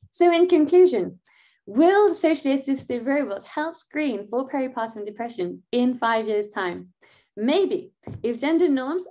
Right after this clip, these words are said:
are accounted for, and it is an intersectional sensitive approach, and that we reflect on power structures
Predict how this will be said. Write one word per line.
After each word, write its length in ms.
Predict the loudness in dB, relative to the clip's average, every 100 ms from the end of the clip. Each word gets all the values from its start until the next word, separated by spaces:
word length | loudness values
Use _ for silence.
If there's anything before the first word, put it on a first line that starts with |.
| -6
are 160 | -4
accounted 400 | -4 -6 -12 -12 _
for, 220 | -10 -10 -10 _ _ _ _ 0
and 100 | 2
it 140 | 2
is 180 | 2 2
an 300 | 2 2 0 -2
intersectional 880 | -2 -2 -6 -8 -12 -10 -8 -10 -12
sensitive 680 | -4 -4 -2 -4 -2 -4 -4
approach, 600 | -8 -6 -2 -2 -2 -8 -20 _ _ _ -4
and 280 | -2 0 -2 -6 -6
that 160 | -4
we 100 | -4
reflect 520 | -6 -8 -4 -4 -4 -10
on 160 | -10 -10
power 300 | -6 -6 -6
structures 640 | -10 -16 -16 -14 -8 -8